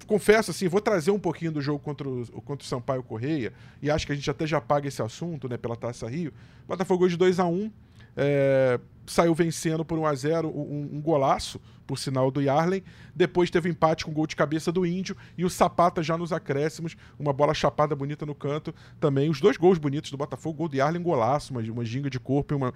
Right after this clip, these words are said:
e um chute no ângulo. A garotada do Botafogo, time reserva do reserva, enfim, talvez o time três do Botafogo, como diz o Depp, é, foi bem lá em Bacaxá e conseguiu vencer.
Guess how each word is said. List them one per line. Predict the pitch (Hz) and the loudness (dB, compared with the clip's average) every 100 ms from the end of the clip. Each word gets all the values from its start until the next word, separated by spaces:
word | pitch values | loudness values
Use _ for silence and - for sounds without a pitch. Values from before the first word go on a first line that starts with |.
| - - | -8 -2
e | |
um | 131 | 0
chute | - 143 170 | 0 -4 -4
no | 151 | -4
ângulo. | 131 156 170 - - - | -4 -4 -6 -10 -20 -2
A | 131 143 | 0 4
garotada | 185 214 - 208 226 | 4 4 4 4 4
do | 180 | 0
Botafogo, | 180 165 - 143 151 160 | -2 -2 -4 -4 -4 -6
time | - 160 | -6 -2
reserva | 175 117 151 196 170 | -2 0 0 0 0
do | |
reserva, | 139 120 123 156 127 | -2 -2 -2 -2 -4
enfim, | 117 156 - - - | -8 -8 -10 -18 -6
talvez | 143 175 | 0 0
o | - | 0
time | 202 | -2
três | - 220 240 156 | 4 4 4 2
do | |
Botafogo, | 147 151 139 - 165 | -2 -4 -6 -8 -8
como | 156 139 | -8 -6
diz | 143 | -4
o | 147 | -4
Depp, | 123 143 160 - - - - - | -4 -4 -6 -12 -18 -20 -20 -4
é, | 151 156 151 | 2 4 4
foi | - | 2
bem | 226 170 247 262 | 4 4 2 -2
lá | 147 143 151 | -2 -2 -2
em | 147 139 | -4 -2
Bacaxá | 151 - 143 - 156 | -2 -2 -2 0 0
e | |
conseguiu | 170 - 156 | -2 -4 -2
vencer. | 165 170 - 160 | 0 0 2 2